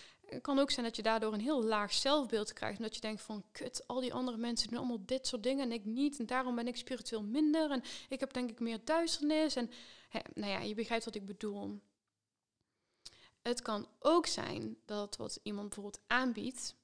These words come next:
dat dat dan de heilige graal is en dat alle andere dingen minder goed zijn. Dat zie ik ook wel vaker, dat, eh, mensen andere behandelmethodes afkraken. Of, eh,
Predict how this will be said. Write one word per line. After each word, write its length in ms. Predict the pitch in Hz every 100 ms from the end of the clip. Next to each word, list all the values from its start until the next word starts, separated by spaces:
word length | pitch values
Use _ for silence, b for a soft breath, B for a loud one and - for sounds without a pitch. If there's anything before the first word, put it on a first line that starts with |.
| _ _ -
dat 100 | 208
dat 140 | 220
dan 140 | 214 196
de 100 | 196
heilige 520 | 196 220 247 247 202
graal 500 | 190 - 208 208 214
is 280 | 214 - -
en 80 | 208
dat 180 | 202 -
alle 320 | - 254 277
andere 560 | - 311 359 392 381 370
dingen 300 | 359 339 330
minder 260 | 277 294 262
goed 260 | - 220
zijn. 420 | - - - 214 214 B B B B -
Dat 180 | 226
zie 120 | - 294
ik 120 | 254
ook 120 | 262
wel 160 | 233 214
vaker, 360 | 226 220 220
dat, 220 | 220 220
eh, 300 | - 202 226
mensen 640 | 220 226 254 247 269 262 -
andere 280 | 233 247 247
behandelmethodes 800 | 220 240 240 240 240 240 202 -
afkraken. 880 | 208 - - 202 202 - 208 214 - b b b b -
Of, 580 | 226 233 233 233 -
eh, 100 | -